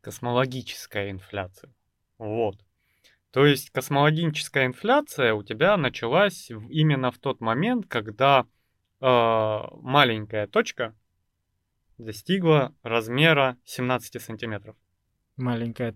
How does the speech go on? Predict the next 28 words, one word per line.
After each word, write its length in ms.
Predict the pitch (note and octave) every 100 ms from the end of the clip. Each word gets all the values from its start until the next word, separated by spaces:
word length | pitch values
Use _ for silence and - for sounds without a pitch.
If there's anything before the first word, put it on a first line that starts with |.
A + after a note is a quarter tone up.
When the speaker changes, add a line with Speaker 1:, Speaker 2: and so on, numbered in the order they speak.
| -
Speaker 2:
точка? 500 | A#2+ A#2 - D#3 F#3 _ _ _ _ _ _ -
Speaker 1:
Вещества. 680 | B2 B2 - - C3 B2+ G#2 _
Ну, 180 | D#3 E3+
не 160 | B2+ A#2
вещества, 580 | A2 - B2 G3 A#3 C3+
а 40 |
вот, 140 | G#2+ - -
вот 360 | C#3+ C3+ C3+ _ _ _ -
из 200 | D3+ -
чего 420 | - F3 D3+ - -
появилась 640 | B2+ C3+ C#3+ D#3 A#2 A2+
Вселенная, 580 | - - C#3 C#4+ B3 A2+ -
это 180 | -
такая 200 | - -
маленькая, 800 | C#3 C#4+ F4 F4+ D4+ G3+ F#3+ F3
маленькая, 760 | D#3+ A#3 E4 E4 A3+ D3+ D3+ C#3+
маленькая 760 | C#3+ G3 C#4+ C4 E3+ D3+ A#2 _ _
горошина. 680 | B2 C3+ G3 D#3 - A2+ - _ _ -
Speaker 2:
Но 200 | C3+ C#3
я 140 | C#3+ D3+
слышал, 480 | - E3 D#3+ C3+
она 260 | C#3 C#3 C#3
в 100 | B2
миллионы 500 | C#3 C#3 D3+ D3+ C#3
раз 340 | C#3+ C#3 -
меньше, 640 | A#2+ B2+ C#3+ C#3 - B2+ A#2+ _ _ -
а, 380 | A#2+ A#2 A#2 A2+
атома. 460 | C#3 - A#2 A2